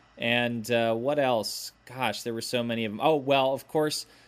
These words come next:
the one that I'm, I'm watching now, uh, again,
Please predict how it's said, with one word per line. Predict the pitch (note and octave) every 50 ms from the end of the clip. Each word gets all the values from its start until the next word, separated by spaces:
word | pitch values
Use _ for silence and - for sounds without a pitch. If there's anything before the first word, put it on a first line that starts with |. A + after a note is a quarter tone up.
| _ _ -
the | B2+ B2+
one | B2+ C#3 C#3+ D3 D3
that | C#3 C3 B2+
I'm, | B2+ B2 B2 B2+ - -
I'm | B2+ B2 B2 B2
watching | B2 C3 C3 B2+ - - B2+ A#2+ A#2
now, | A#2 B2 B2+ C#3+ E3 E3+ C#3+ A#2 G#2+ G#2 G#2 - -
uh, | - A#2+ - -
again, | A#2 A#2 G#2+ G2+ - B2+ C#3 D#3+ D#3+ C3 A2 A2 G#2+ A2+